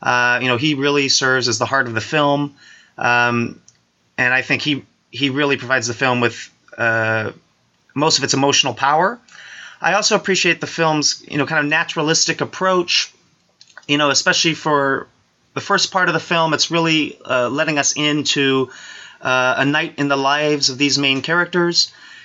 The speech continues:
and, uh, that kind of sets you up for the, uh, sudden jolting horror that comes. So, uh, I was very moved by it.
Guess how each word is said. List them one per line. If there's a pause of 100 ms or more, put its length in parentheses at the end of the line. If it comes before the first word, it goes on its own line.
(100)
and,
uh,
that
kind
of
sets
you
up
for
the,
uh,
sudden
jolting
horror
that
comes.
So, (400)
uh,
I
was
very
moved
by
it.